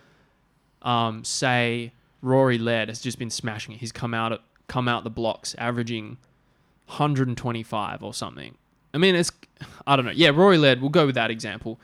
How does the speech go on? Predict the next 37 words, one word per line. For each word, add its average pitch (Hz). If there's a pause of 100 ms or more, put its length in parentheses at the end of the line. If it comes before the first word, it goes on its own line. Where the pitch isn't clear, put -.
(140)
He's 139
averaging 135
hundred 139
twenty-five. 120
His 127
max, 123
pr-, -
like, 127
he's, 143 (160)
he 143
costs -
over 123
a 117
million, 110
let's 82
say, 101 (800)
and 117
you're 127
looking 135
to 120
buy 117
a -
premium 117 (500)
midfielder 110 (640)
in 127
the 120
buy 110
rounds. - (200)
You 123
could 160
pay 113
a 110
million 127
dollars 113
for 117
Rory 120
Laird, 113